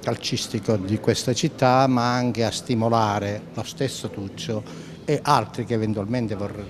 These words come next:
volessero affiancarlo a fare di, di più, di meglio, per cercare di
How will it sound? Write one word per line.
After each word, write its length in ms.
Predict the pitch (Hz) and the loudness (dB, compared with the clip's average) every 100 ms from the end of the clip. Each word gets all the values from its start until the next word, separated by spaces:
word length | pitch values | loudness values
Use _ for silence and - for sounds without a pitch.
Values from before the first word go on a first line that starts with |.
| 98 | -8
volessero 480 | 101 117 - 110 98 | -4 -2 -2 -4 -6
affiancarlo 840 | - 151 160 123 104 101 110 117 - - - - - | 0 4 4 4 2 0 -2 -4 -4 -14 -16 -18 -6
a 120 | - - | 2 2
fare 340 | - 113 107 | 4 0 0
di, 160 | 120 151 - - - | -4 -6 -10 -14 -8
di 200 | 139 - | -6 -6
più, 480 | - 120 131 156 - 95 | -4 -2 0 0 -4 -10
di 160 | 92 107 | -8 -2
meglio, 600 | 113 170 131 104 104 90 - - - | 2 4 2 0 -4 -4 -10 -14 -6
per 140 | 123 | -6
cercare 520 | - 139 - 139 131 110 | -4 -4 0 0 2 0
di 240 | 127 | -2